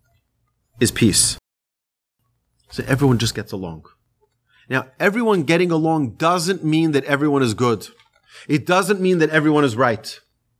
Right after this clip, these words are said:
But it means that you're willing to overlook their flaws. Right? The police, priestly blessings was "V'yasem lecha shalom." God should place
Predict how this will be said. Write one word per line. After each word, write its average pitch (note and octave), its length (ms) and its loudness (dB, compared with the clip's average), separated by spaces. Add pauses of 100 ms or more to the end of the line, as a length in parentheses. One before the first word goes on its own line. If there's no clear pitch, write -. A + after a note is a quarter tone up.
(500)
But C3+ 120 0
it C#3 60 -6
means D#3 300 0
that C3+ 120 -8
you're A2+ 120 0
willing C#3+ 280 0
to - 120 -8
overlook A#2+ 540 -2
their A2+ 100 -4
flaws. F#2 560 -8 (800)
Right? A2+ 180 2
The A2+ 60 -4
police, E3 420 -2
priestly A3 540 -4
blessings D#3 760 -4 (460)
was D3 340 0
"V'yasem G3+ 880 0
lecha F#3 600 0
shalom." F3 720 0 (300)
God G3 280 0
should D3+ 260 -4
place G#3 640 0